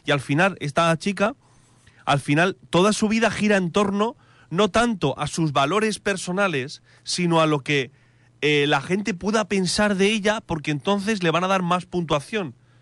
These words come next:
Eh, es, es una, es una rayada, porque los capítulos de Black Mirror,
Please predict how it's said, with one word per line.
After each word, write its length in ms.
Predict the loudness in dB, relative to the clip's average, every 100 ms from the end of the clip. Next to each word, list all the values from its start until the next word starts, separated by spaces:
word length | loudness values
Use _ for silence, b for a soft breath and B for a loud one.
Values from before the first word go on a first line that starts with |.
| b b
Eh, 180 | -10 -8
es, 260 | -6 -6 -4
es 120 | -6 -2
una, 220 | 0 0
es 140 | 0
una 100 | 0
rayada, 520 | 2 2 2 2 0 -6 b b
porque 200 | -8 -4
los 140 | -4
capítulos 320 | -2 -2 0 2
de 80 |
Black 160 | 2 2
Mirror, 420 | 0 2 2 0